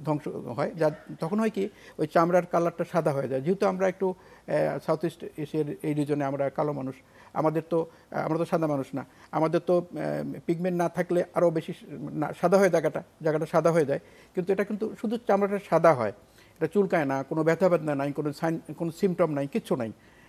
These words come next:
তো এই জন্যে actually আমি মনে করি this is not at all a disease। যেমন আপনার সেটি হয়েছে, আপনি, this is not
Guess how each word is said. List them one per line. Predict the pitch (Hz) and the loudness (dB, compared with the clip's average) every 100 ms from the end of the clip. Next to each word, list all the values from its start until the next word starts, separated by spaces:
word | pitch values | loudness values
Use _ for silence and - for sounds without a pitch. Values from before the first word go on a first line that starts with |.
| - _ | -20 _
তো | 170 - | -2 0
এই | 185 | 0
জন্যে | 202 247 220 196 330 - _ - | 0 0 -2 -2 -4 -12 _ -8
actually | 151 226 208 185 - | -2 2 4 2 0
আমি | 165 220 | 0 2
মনে | 190 180 | 0 0
করি | 190 175 143 143 | 2 2 2 -2
this | 151 | -4
is | 190 170 - - 180 | -4 -6 -10 -10 -4
not | 190 214 - 165 | -4 -4 -6 -2
at | 175 | 0
all | 175 | 0
a | 165 139 | 0 -4
disease। | 143 123 - - 180 | -4 -6 -8 -16 -4
যেমন | 208 226 | 0 0
আপনার | 208 220 | 0 -2
সেটি | - 196 170 | 0 0 2
হয়েছে, | 135 117 123 - - - | 0 -2 -8 -12 -20 -4
আপনি, | 175 185 - 180 170 180 | -2 -2 -4 -4 -4 -4
this | 226 | -2
is | |
not | 190 247 | 0 0